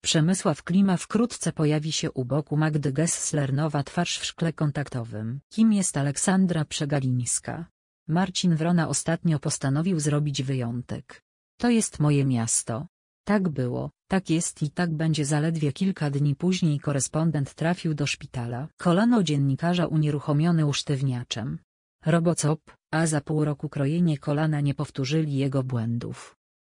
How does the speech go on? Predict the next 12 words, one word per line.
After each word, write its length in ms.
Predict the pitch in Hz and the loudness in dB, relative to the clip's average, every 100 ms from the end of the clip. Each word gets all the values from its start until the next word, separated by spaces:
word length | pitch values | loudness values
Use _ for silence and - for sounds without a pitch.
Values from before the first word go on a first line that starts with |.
| - | -2
Moja 320 | 151 240 196 | 2 4 4
otyłość 580 | 151 196 202 170 - 165 | 2 0 0 0 -2 -4
doprowadziła 640 | 139 - 131 135 143 160 139 | -4 -4 -4 -2 -2 -2 0
do 140 | 131 | -2
rozwalenia 800 | 127 123 127 120 117 110 117 - | -2 -2 0 -2 -4 -6 -8 -8
kolana 460 | - 175 190 214 196 | 0 2 4 4 2
i 260 | 170 175 | -2 0
innych 360 | 196 190 170 151 | 2 4 2 0
przykrych 440 | - 190 143 - | -4 -4 -4 -6
konsekwencji. 800 | - 135 - - 175 180 - 156 | -2 -2 -2 -4 -2 0 0 -2
Zobacz 400 | 143 135 135 - | -2 0 -2 -4
też, 400 | - 113 - - | -8 -8 -6 -8